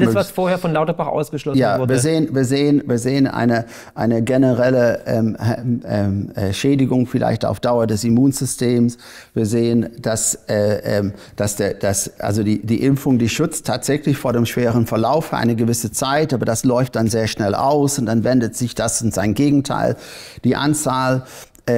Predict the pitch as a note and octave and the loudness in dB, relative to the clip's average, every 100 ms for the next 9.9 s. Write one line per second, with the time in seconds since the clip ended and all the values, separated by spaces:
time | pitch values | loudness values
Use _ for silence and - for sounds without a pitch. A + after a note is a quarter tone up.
0 | - B2+ A#2+ A2+ - A2+ A2+ - A#2 G#2+ | 0 0 0 0 0 0 0 2 2 2
1 | - D3 D3+ C3+ B2+ C3 A#2 A#2+ C3 C3+ | 0 0 0 0 0 0 2 2 4 4
2 | B2 B2 B2 B2 A#2 A2+ - - - A#2 | 4 2 2 2 2 0 -2 -14 -4 -4
3 | - - A#2+ A2+ A2+ B2 B2+ D3+ E3 F3 | -4 -8 -6 -4 2 6 6 6 6 6
4 | E3 C#3 A#2+ - A#2+ A#2 A2+ C3 G2+ - | 6 4 0 -4 -2 0 0 0 -2 -2
5 | A2+ A2+ B2 C3+ B2 A2 - A2+ A2+ A2+ | -2 2 4 4 4 2 0 0 0 2
6 | C3 B2+ A#2+ A#2 B2+ D#3 D#3+ C#3+ B2 A#2 | 2 2 2 2 4 4 4 2 2 2
7 | B2 A2+ A#2+ C3 - C3 D#3 C3 C3 - | 2 2 0 -2 -4 0 0 0 -2 -4
8 | A2+ B2 A#2 G#2+ A2+ D3 D#3+ D#3 - B2+ | -2 0 0 0 -2 0 0 0 0 0
9 | B2 A#2+ A#2+ A#2 B2+ B2 - A2+ A#2 | 0 0 0 0 0 0 0 -2 -4